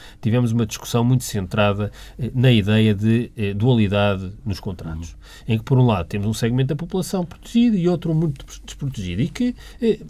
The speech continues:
Speaker 1: até alguns acharam que era, era importante, eh, caminhar no sentido de um contrato único, ou seja, um contrato que regulasse todo o tipo de participação no mercado de trabalho e que desegmentasse esta divisão entre precários,
Speaker 2: Uhum.
Speaker 1: eh, e pessoas com contrato sem termo. Ora,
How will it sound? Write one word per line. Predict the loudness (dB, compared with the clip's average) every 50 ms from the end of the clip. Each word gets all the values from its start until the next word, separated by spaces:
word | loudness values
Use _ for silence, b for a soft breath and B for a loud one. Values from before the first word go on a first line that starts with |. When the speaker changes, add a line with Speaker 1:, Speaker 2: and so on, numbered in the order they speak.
| -16 -6 -4
Speaker 1:
até | -4 0 2 4 6
alguns | 6 6 6 6 4 4 2
acharam | 2 2 2 2 2 2
que | 0 0
era, | 0 0 -2 0
era | 0 0 0
importante, | 0 -2 -2 -2 -4 -4 -4 -6 -8 -6 -2
eh, | 0 0 0
caminhar | 0 0 0 2 2 2 2 2 2
no | 0 -2
sentido | -4 -4 -4 0 0
de | 0
um | 0
contrato | 0 0 0 0 0 0 0 -2 -4 -4
único, | -2 -2 -2 -4 -6 -8
ou | -10
seja, | -6 -4 -4
um | -4
contrato | -4 -4 -4 -4 -4 -6 -6 -2
que | 0 0
regulasse | 2 2 2 2 2 0 0 -2 -2
todo | -2 -2 -2
o | -2
tipo | -2 -4 -6
de | -4
participação | -4 -6 -6 -6 -6 -6 -4 -4 -2 -2
no | -2
mercado | -2 -2 -2 -4 -4 -2
de |
trabalho | -4 -4 -2 0 -2 -2 -2 B B B B
e | -4
que | -4 -2
desegmentasse | -4 -4 0 2 2 2 4 2 2 2 2 2 2 2 2 0 0 -2
esta | -4 -2 -2 0
divisão | 0 0 0 0 2 2 2 2 2
entre | 2 0 -2 -4
precários, | -4 -4 -4 0 2 4 4 4 4 2 0 -2 -4
Speaker 2:
Uhum. | B B B B B B B B
Speaker 1:
eh, | -6 -6 -2 2
e | 4 4 4
pessoas | 2 0 0 2 2 2 0 0
com | -2 -4 -4
contrato | -2 -2 -2 0 0 0 0 -2 -4
sem | -10 -10 -6 -4 -4 -4
termo. | -4 -8 -10 -12 -14 -16 -20 -20 B B B B B B B B
Ora, | 4 6 6 4 2 -2